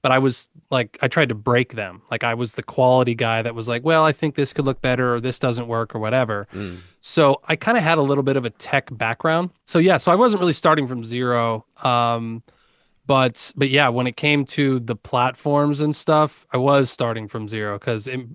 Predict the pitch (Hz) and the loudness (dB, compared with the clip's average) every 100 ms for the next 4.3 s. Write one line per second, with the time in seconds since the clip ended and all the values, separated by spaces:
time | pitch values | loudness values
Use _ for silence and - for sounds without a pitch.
0 | - 147 _ - _ _ - 139 147 147 | -6 -6 _ -20 _ _ -8 -4 0 4
1 | 175 247 208 175 156 120 143 139 127 - | 4 4 4 2 2 0 0 2 2 -2
2 | - - - 139 127 - 143 - 120 - | -16 -14 -6 -4 -4 -2 -4 -2 -4 -2
3 | 127 120 127 123 113 117 - - 135 131 | -4 -2 -2 -2 -4 -6 -8 -6 -6 -6
4 | 117 139 139 | 2 2 2